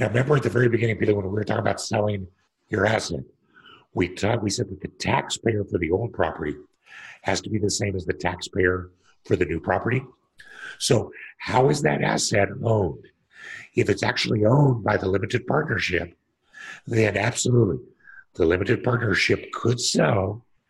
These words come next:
and do its own ten thirty-one. And that's an awesome tack. Now, every investor would have to go along with that, or you'd have to buy them out. But that happens quite frequently. They get bought out, they pay the tax,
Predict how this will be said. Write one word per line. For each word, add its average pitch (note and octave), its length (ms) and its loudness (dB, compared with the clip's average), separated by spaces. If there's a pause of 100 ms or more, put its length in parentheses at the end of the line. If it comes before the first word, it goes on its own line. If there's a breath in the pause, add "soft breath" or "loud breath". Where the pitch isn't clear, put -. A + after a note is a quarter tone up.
(340 loud breath)
and F2+ 220 -2
do D3 180 6
its B2 160 2
own G#2 180 0
ten G#2 140 0
thirty-one. G2 460 0 (920 loud breath)
And - 80 -8
that's C3+ 320 0
an A#2 120 0
awesome A2 480 0
tack. A2 260 0
Now, A2 280 0 (520 loud breath)
every A#2 400 2
investor A#2+ 680 0 (1000 loud breath)
would A2+ 280 4
have G#2 240 6
to B2 80 0
go A2 140 2
along G2+ 540 0
with - 220 4
that, F2 360 2 (420 loud breath)
or C#3 440 4 (320 loud breath)
you'd C3+ 160 2
have A#2 160 2
to - 60 0
buy F#2+ 200 4
them F2 160 0
out. E2+ 220 0 (840 loud breath)
But - 140 2
that E3+ 140 2
happens - 340 0
quite - 320 -2
frequently. - 460 -2 (480 loud breath)
They G2 280 2
get A#2+ 200 0
bought A2 200 2
out, A#2+ 340 0
they - 120 0
pay D#2+ 240 -8
the A#2+ 100 -2
tax, - 580 -2